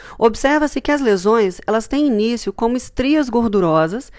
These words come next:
sendo compostas por macrófagos repletos de gordura chamados de células espumosas.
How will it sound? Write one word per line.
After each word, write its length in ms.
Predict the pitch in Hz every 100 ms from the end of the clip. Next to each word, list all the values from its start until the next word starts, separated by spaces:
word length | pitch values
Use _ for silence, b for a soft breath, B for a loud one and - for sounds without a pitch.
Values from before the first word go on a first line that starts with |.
| B B B
sendo 300 | - 269 277
compostas 680 | 311 294 214 180 180 170
por 220 | - 202 208
macrófagos 840 | 233 - 190 180 180 214 233 -
repletos 800 | 175 254 294 - 202 226 269 226
de 80 | 196
gordura 500 | 196 185 180 196 226
chamados 580 | - 262 220 202 208 208
de 80 | 220
células 560 | - 240 269 277 254
espumosas. 840 | 233 - 269 233 160 139 135 92